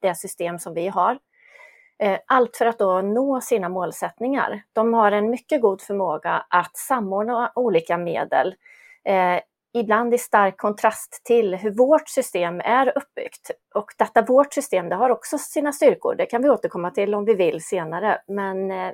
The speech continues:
i alla fall så är det det som utmärker dem. Eh, den här hotbilden då som, eh, vi lever i, frågan var vad Sverige är i för gråzon.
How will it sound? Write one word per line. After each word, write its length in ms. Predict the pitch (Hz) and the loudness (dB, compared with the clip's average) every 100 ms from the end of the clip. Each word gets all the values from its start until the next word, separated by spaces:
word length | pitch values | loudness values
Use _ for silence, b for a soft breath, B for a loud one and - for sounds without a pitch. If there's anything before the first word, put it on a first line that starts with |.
| - | 0
i 80 | |
alla 160 | 226 233 | 2 2
fall 260 | - 175 170 | 2 0 0
så 340 | - 165 160 b b b | 0 0 0 b b b
är 100 | 196 | 0
det 80 | 185 | 2
det 140 | 170 | 2
som 160 | 160 180 | -2 -4
utmärker 460 | 165 - 160 160 | -8 -6 -8 -6
dem. 260 | 196 185 208 - B B B B B B - | -2 -2 -2 -14 B B B B B B -6
Eh, 220 | 190 185 - _ _ _ _ - | -4 -4 -6 _ _ _ _ -4
den 140 | 247 | 2
här 120 | 233 | 2
hotbilden 640 | 226 294 202 - 233 277 269 | 4 0 -2 2 2 2 -2
då 260 | 175 135 175 | 0 -2 -4
som, 440 | - 208 185 180 | -10 -6 -4 -4
eh, 340 | 180 175 170 170 - | -6 -4 -4 -6 -10
vi 380 | - 190 170 175 | -6 -4 -2 -2
lever 520 | 196 208 202 190 - | 0 0 0 -2 -2
i, 300 | 175 269 302 b b _ _ - - | -4 -4 -6 b b _ _ -20 -10
frågan 300 | - 196 190 | 0 0 0
var 200 | 196 185 | 0 0
vad 240 | 175 185 180 | 2 -2 -2
Sverige 320 | 196 175 180 | -2 -2 -2
är 140 | 185 175 | -2 -2
i 100 | 190 | -4
för 120 | 202 | -4
gråzon. 640 | 190 190 165 - 165 202 | -2 0 -2 -4 -4 -6